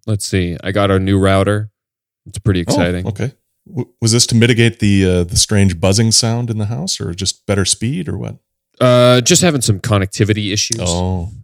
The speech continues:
Speaker 1: Um, with, uh, with, uh, having maybe too many clients on at once, and then
Speaker 2: W-, well, it's funny you, you mentioned that, that that's not exciting, but I,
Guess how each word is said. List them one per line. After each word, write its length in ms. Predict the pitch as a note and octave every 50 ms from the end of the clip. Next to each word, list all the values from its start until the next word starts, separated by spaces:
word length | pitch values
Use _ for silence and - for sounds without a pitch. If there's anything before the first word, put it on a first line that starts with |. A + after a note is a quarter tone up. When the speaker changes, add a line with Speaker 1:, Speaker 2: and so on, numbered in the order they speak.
| _ _
Speaker 1:
Um, 560 | G2 F#2+ G2 F#2+ F#2+ G2 G2 G2 G2 F#2+ F#2+ F#2 G#2
with, 300 | - F#2+ G2 F2+ F2+ -
uh, 240 | G2+ F#2+ F#2 F#2 F#2 E2+
with, 240 | F2+ G2 F#2+ -
uh, 240 | G#2+ G2 F#2 F#2 -
having 320 | - G2+ G2+ G2 G2+ G2 G2
maybe 220 | G2 F#2+ F#2 F#2
too 160 | - - G#2+
many 180 | G2+ G2 F#2+ F#2
clients 480 | F#2 - G#2 G2 F#2+ G2+ G2 F#2+ -
on 220 | - G2 G2 G2 F#2+
at 180 | F2+ D2 E2
once, 400 | D#2 E2 F#2 F#2+ G2+ G#2 - -
and 140 | - F2+ F#2
then 360 | F2+ F2+ F2+ F2+ F2+ F2 F2 - -
Speaker 2:
W-, 120 | - - _
well, 120 | F3+ F#3
it's 100 | G3 -
funny 180 | - C4 C#4 C4
you, 120 | A3 F3+
you 160 | D#3+ C#3 D#3
mentioned 440 | C#3 D3+ F3+ G3 - - D#3+ C#3 C3
that, 180 | C3 B2 B2 _
that 160 | - A2+ G2
that's 200 | - A2+ G#2+ -
not 120 | C3 B2 A2
exciting, 420 | G2+ - - - B2+ B2 A2+ G2+ F#2
but 180 | F#2 F2+ - _
I, 120 | - A2